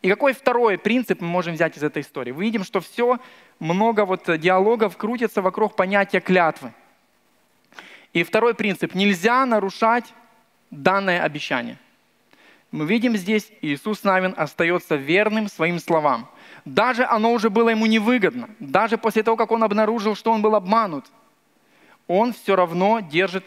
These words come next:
своё обещание. Почему он так поступал? Вот интересно, в другом тексте Библии, в Псалме, в четырнадцатом, э, Давид пишет одиннадцать характеристик человека, который может с Богом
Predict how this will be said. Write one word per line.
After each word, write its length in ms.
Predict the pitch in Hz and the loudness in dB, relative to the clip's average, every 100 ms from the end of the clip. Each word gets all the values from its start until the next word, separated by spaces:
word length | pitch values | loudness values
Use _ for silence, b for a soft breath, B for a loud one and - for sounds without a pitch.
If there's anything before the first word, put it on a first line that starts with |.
| B B | B B
своё 260 | - 165 180 | -6 -2 -2
обещание. 520 | 160 170 - 143 131 | -2 -4 -2 -2 0
Почему 360 | 190 - 240 | -2 -2 0
он 100 | 214 | 0
так 160 | 165 139 | 0 -2
поступал? 520 | 139 - - - - - B B B B B | -4 -8 -8 -6 -6 -12 B B B B B
Вот 160 | - 147 | -8 -6
интересно, 480 | 175 165 226 247 208 | -4 -2 0 0 0
в 60 | 170 | -2
другом 300 | 185 202 190 | -2 -2 0
тексте 380 | 202 185 - | -2 -2 -4
Библии, 360 | 165 220 208 165 | -4 -2 0 0
в 100 | 143 | -2
Псалме, 400 | - 175 151 131 | -4 0 0 0
в 40 | 123 | -8
четырнадцатом, 600 | - 160 131 127 - 143 _ _ _ _ _ _ _ _ B B B B | -8 -6 -6 -8 -12 -16 _ _ _ _ _ _ _ _ B B B B
э, 220 | 139 135 | 0 0
Давид 440 | 139 180 254 254 - - 554 571 _ _ 571 554 719 679 _ - | 0 0 0 -2 -8 -16 -20 -20 _ _ -20 -20 -20 -20 _ -4
пишет 280 | 247 - 214 | -4 -2 -2
одиннадцать 480 | 190 240 226 208 - | 0 2 0 -2 0
характеристик 640 | 196 185 220 214 - 185 | 0 0 -4 -6 -6 -8
человека, 440 | - 196 220 277 | -2 0 0 -2
который 280 | 185 190 202 | -2 -2 0
может 280 | 196 196 185 | 0 -2 -6
с 60 | 156 | -4
Богом 540 | 185 226 202 175 156 | -2 0 0 -2 -10